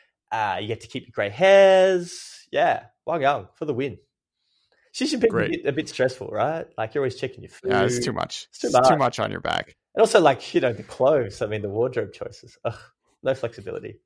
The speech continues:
Speaker 1: no grey hair at all, no fun.
Speaker 2: So next, um, you know, I feel like I am reading these sorts of documents, Google Translate plus twenty percent, and want to improve that. So do you have any advice for students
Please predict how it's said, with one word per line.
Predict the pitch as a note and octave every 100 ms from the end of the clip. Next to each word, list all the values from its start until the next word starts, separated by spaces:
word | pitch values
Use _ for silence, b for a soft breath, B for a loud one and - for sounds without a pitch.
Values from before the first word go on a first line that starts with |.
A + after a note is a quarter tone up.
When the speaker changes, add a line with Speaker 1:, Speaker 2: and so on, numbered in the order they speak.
| -
Speaker 1:
no | D3+
grey | C3
hair | A2+ G#2
at |
all, | G#2 G#2 - _ _ -
no | D#3
fun. | A#2+ G#2 _ _ _ _ b b b b _ _ _ _ _ _ _ _ -
Speaker 2:
So | E3 G3+
next, | G#3 G#3 G3 - -
um, | D#3+ E3 D#3+ D#3 -
you | F3
know, | F3+
I | F3+ F#3
feel | - B3
like | A3 F#3 D3+ -
I | - C#3 D3
am | D3 C#3+ C3 B2 A#2 _ _
reading | D3 D3+ D#3+
these | C#3+ B2
sorts | B2+
of | A#2
documents, | A2 G#2 G2+ A2 G2+ G#2
Google | D#3+ E3 D3
Translate | C#3+ B2+ B2 A#2+ G2 -
plus | - B2 -
twenty | - - B2 C#3
percent, | E3+ E3 G3 G#3+ - _ _
and | - B2 A#2+
want | C3+ C#3 C#3+ C3+
to | B2+ A2 - -
improve | A#2 - G#2+ G#2 G2+ G2 - _
that. | F#2 F2+ - -
So | - E3+
do |
you | G#3+
have | A#3
any | A#3
advice | F#3 A#2+ B2+ B2 -
for | C3+ B2 A2+ G#2+ G#2
students | - G#2+ G#2 - -